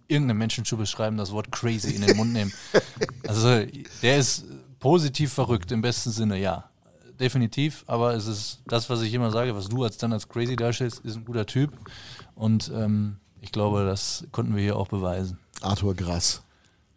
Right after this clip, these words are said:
Speaker 2: regelmäßig in der Trainerkabine der Iserlohn Roosters, D-E-L-Truppe unterwegs, nicht nur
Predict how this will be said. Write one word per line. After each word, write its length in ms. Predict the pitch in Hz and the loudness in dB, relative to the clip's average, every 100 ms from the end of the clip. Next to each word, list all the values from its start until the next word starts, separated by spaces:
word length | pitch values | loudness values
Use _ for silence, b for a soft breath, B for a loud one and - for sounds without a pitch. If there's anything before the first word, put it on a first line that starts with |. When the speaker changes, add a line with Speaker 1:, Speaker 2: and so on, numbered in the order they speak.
| - - | -12 -4
Speaker 2:
regelmäßig 460 | 113 127 120 - | 2 4 4 2
in 80 | 107 | 0
der 100 | 104 | 0
Trainerkabine 840 | - 101 113 117 107 120 135 147 151 - | 0 -2 -2 -2 0 2 2 0 -6 -8
der 360 | - 104 98 95 | -2 -2 -2 -6
Iserlohn 340 | 98 104 101 98 | -6 -2 0 0
Roosters, 640 | 98 95 143 147 - - - - | -2 -4 -6 -6 -8 -14 -18 -6
D-E-L-Truppe 680 | 104 101 90 104 113 101 | -2 -2 -2 -2 -2 -4
unterwegs, 560 | 120 113 120 131 - - | -2 -2 -2 -2 -6 2
nicht 280 | 110 113 - | 2 2 2
nur 320 | 104 117 143 | 4 4 0